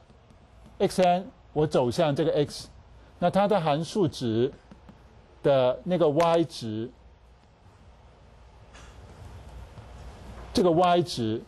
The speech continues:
要走向这个 L。这样子的话呢，我再说一遍哈，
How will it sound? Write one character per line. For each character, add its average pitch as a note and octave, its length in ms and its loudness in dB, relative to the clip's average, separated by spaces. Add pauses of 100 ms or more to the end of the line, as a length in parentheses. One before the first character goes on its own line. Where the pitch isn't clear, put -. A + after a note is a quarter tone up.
(140)
要 E3 160 2
走 A#2+ 220 0
向 D3 240 0
这 D#3 100 0
个 C3+ 80 0
L。 B2+ 340 2 (680)
这 G#3+ 140 0
样 F#3+ 140 2
子 C3+ 140 -2
的 B2 120 2
话 C3 160 2
呢， G#2 180 -2 (180)
我 A#2+ 120 -2
再 C#3+ 120 4
说 C#3+ 160 0
一 C#3 40 2
遍 B2 200 0
哈， G2+ 220 -6